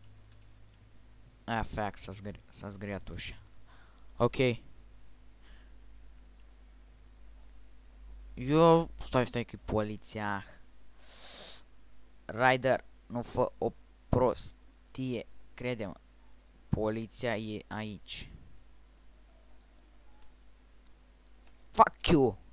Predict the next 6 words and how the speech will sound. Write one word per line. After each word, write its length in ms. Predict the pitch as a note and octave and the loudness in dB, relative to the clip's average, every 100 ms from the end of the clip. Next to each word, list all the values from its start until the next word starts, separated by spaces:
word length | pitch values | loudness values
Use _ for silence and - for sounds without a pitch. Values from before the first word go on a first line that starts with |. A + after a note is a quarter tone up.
| - - - - - - - - - - | -20 -20 -20 -20 -20 -20 -20 -20 -20 -6
Zice, 240 | A2 - | -4 -4
frere. 520 | G2+ - A#2 A#2 A#2 - - - | -6 0 2 2 0 -4 -16 -12
Bum! 480 | B2+ F3 G3 E3+ - - - - - - - - - - | 12 12 12 12 10 -12 -20 -20 -20 -18 -16 -16 -12 8
Cu 100 | D3+ | 10
o 100 | C#3+ | 10
bucată. 840 | D#3 - - F#3 D#3+ C#3+ D#2+ | 8 4 10 12 12 8 6